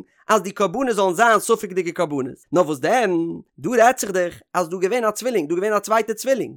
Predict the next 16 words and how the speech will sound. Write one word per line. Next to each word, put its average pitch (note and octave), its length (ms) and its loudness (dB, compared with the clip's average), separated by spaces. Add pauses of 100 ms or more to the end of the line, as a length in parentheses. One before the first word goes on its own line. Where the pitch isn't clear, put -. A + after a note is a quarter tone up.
(160)
אין G#3+ 100 0
דער F#3+ 100 -2
שאלה C4 360 2
איז, G3 680 0 (120)
היוס, G#3 600 4
וואו G3 100 -2
דער G3 100 -2
צווייטער B3 360 4
צווילינג G3+ 460 0
איז E3+ 140 -2
א E3+ 60 2
בן D#3+ 180 0
קיימא, F3 400 0
און E3 380 -8
דו C#4+ 140 2
האסט C#4+ 180 0